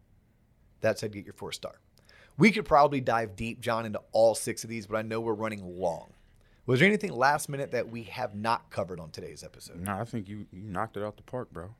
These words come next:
Speaker 1: So what's your sales D N A?
Speaker 2: Oh, you're asking me?
Speaker 1: Yeah, what's your sales D N A?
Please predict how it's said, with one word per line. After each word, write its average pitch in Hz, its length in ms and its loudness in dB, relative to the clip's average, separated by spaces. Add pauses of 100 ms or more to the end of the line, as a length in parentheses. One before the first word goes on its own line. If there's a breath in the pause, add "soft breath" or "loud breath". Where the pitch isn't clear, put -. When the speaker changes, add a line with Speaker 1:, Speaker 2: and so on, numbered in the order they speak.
(140)
Speaker 1:
So - 180 2
what's 180 240 4
your 202 80 0
sales 202 260 2
D 202 160 -2
N 208 80 0
A? 160 220 0 (2000)
Speaker 2:
Oh, 120 100 12
you're 110 180 8
asking 117 420 6
me? 110 80 6
Speaker 1:
Yeah, 170 200 10
what's 190 220 0
your 247 100 -4
sales 127 260 0
D 113 160 -4
N 92 80 -2
A? 85 100 -2